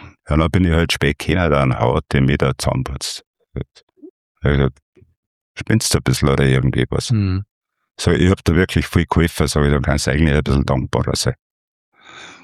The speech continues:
Speaker 1: Weißt, und, und, äh, da waren nicht so, nicht so, so tolle Sachen dabei. Ja, okay,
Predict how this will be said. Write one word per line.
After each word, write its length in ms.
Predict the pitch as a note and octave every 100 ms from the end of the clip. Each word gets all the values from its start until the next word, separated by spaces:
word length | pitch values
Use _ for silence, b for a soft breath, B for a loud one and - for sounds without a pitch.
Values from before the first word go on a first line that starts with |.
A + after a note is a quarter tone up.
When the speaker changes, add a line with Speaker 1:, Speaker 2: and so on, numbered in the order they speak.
| B -
Speaker 1:
Weißt, 320 | D2+ - - -
und, 280 | E2 D#2+ -
und, 440 | - D2+ E2+ E2+
äh, 380 | - C#2+ F2 E2+ - C3
da 120 | - - - - - - - -
waren 200 | - F#2 - -
nicht 260 | D#2 E2
so, 320 | - C#2+ C2 C2+
nicht 240 | C#2+ -
so, 160 | - C2+
so 160 | -
tolle 280 | D2 C#2+ C#2
Sachen 360 | C2+ A#1+ C2+ B1+
dabei. 280 | C2 B1+ B1+ B B B B
Ja, 120 | D2
okay, 500 | D#2+ A2 - F2 A2+